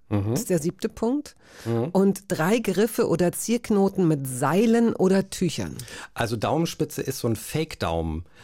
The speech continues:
Speaker 1: und da kannst du natürlich, weißt du, das ist dann so ein, so ein, so ein Daumen,
Speaker 2: Ist
Speaker 1: ähm,
Speaker 2: das dieses?
Speaker 1: so, ja, genau, den kannst du,
Speaker 2: <laughs> Nein.
Speaker 1: den kannst du abnehmen.
Speaker 2: Der
Speaker 1: Nein,
Speaker 2: abge-
Speaker 1: du kannst da was drin verstecken.
Speaker 2: Im
Speaker 1: Du,
Speaker 2: Daumen?
Speaker 1: du kannst im Daumen was verstecken.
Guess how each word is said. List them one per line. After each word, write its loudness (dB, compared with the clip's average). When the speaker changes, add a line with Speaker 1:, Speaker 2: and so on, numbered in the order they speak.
Speaker 1:
und 2
da 0
kannst -4
du -2
natürlich, -4
weißt -4
du, -6
das -12
ist -10
dann 0
so -4
ein, -2
so -6
ein, -4
so -2
ein 4
Daumen, 2
Speaker 2:
Ist 0
Speaker 1:
ähm, 2
Speaker 2:
das -2
dieses? 0
Speaker 1:
so, -4
ja, 2
genau, 2
den 2
kannst 2
du, 0
Speaker 2:
<laughs> 2
Nein. 0
Speaker 1:
den 2
kannst 2
du -4
abnehmen. 2
Speaker 2:
Der 6
Speaker 1:
Nein, 4
Speaker 2:
abge- 8
Speaker 1:
du 6
kannst -2
da 0
was -4
drin 0
verstecken. -4
Speaker 2:
Im 6
Speaker 1:
Du, 6
Speaker 2:
Daumen? 2
Speaker 1:
du -10
kannst -4
im 0
Daumen 0
was -6
verstecken. -8